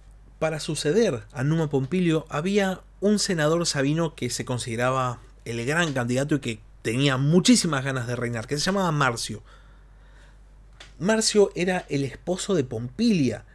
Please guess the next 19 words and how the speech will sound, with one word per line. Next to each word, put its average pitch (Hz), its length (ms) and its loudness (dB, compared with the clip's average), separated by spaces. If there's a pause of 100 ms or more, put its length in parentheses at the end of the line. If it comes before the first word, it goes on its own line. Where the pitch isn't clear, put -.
(180)
la 127 240 -2
hija 226 460 2 (360)
de 131 200 2
Numa 131 240 4
Pompilio. 123 500 -2
Entonces, 170 640 0
teniendo 131 380 -2
en 135 80 -2
cuenta, 151 520 -2 (480)
eh, 117 420 -6
la 117 220 -2
elección 117 480 2
de 147 80 2
Numa 139 200 2
Pompilio 131 480 0
habiendo 131 360 -2
sido 127 480 2
el 90 120 0
esposo 131 580 -2